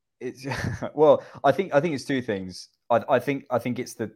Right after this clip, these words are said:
the, the kind of take era we live in, and also the expectations of, of, of, of us as a club. If we'd signed Kai Havertz two years ago, he has time to grow with the project. Like, there's certain players who have, like,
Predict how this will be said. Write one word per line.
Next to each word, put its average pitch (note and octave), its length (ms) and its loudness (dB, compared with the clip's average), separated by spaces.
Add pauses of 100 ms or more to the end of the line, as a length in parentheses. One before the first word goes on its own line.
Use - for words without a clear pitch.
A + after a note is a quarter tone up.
(140)
the, A2 140 -2
the G#2 140 -6
kind A2 180 -2
of G#2 120 -8
take - 600 -4
era G#2 420 0
we F#2 140 -8
live F#2+ 200 -6
in, F2 280 -10 (400)
and A2+ 120 2
also A#2+ 300 2
the G#2+ 120 0
expectations F#2 1160 -6 (340)
of, F#2+ 320 2 (600)
of, A2 240 4
of, B2+ 220 4
of B2+ 160 6
us A#2+ 140 0
as A2+ 120 -8
a A2+ 40 -12
club. - 360 -2
If - 180 -8
we'd G3 140 -10
signed D#3+ 360 -2
Kai B2+ 180 4
Havertz A#2+ 340 0
two A#2 100 -10
years G#2+ 220 -4
ago, F2+ 120 -4
he A2 140 -6
has A2+ 160 -4
time B2+ 340 -6
to A#2 120 -10
grow A2 340 0
with G2+ 240 -6
the - 80 -20
project. - 560 -6 (580)
Like, A2+ 120 -2
there's A2+ 120 -4
certain C3+ 300 6
players B2 300 6
who G#2+ 80 0
have, A2 140 4
like, A#2+ 180 4